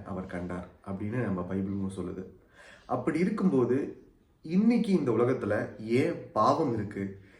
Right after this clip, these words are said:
ஏன் மக்கள் கஷ்டப்படுறாங்க, அதே மாதிரி ஏன் மரணம் இருக்கு, இப்படி பல்வேறு கேள்விகள் நம்மளை சுத்தி எழுந்துகிட்டே இருக்கும். கடவுள் தன் படைச்ச அனைத்துமே நல்லது என கண்டார் அப்படின்னா, ஏன் இந்த பாவமும், ஏன் இந்த வீண் போட்டி, பொறாமையும்,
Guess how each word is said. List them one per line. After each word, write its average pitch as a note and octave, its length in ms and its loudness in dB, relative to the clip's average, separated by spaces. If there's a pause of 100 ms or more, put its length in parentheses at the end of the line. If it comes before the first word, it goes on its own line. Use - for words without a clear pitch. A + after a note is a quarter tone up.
(180)
ஏன் C3 260 2
மக்கள் A#2 260 -2
கஷ்டப்படுறாங்க, F#2+ 960 -4 (320)
அதே A#2+ 300 -4
மாதிரி A2 420 -4
ஏன் B2+ 240 -2
மரணம் A#2 420 -2
இருக்கு, G2 400 -6 (680)
இப்படி C#3+ 240 -4
பல்வேறு D3+ 840 2
கேள்விகள் C3 520 0
நம்மளை G2 220 -2
சுத்தி G#2+ 320 -6
எழுந்துகிட்டே G2+ 400 -2
இருக்கும். G2 340 -4 (120)
கடவுள் C#3 680 -2 (280)
தன் G2+ 240 -6
படைச்ச A2+ 240 0
அனைத்துமே D3+ 640 2
நல்லது D#3+ 480 2
என F3 180 4
கண்டார் A2+ 380 0
அப்படின்னா, F#2+ 520 -2 (440)
ஏன் F3 340 4
இந்த E3+ 160 4
பாவமும், B2+ 720 0
ஏன் D#3 300 2
இந்த B2+ 180 -2
வீண் B2 400 -2
போட்டி, C3 320 -2
பொறாமையும், A#2+ 800 0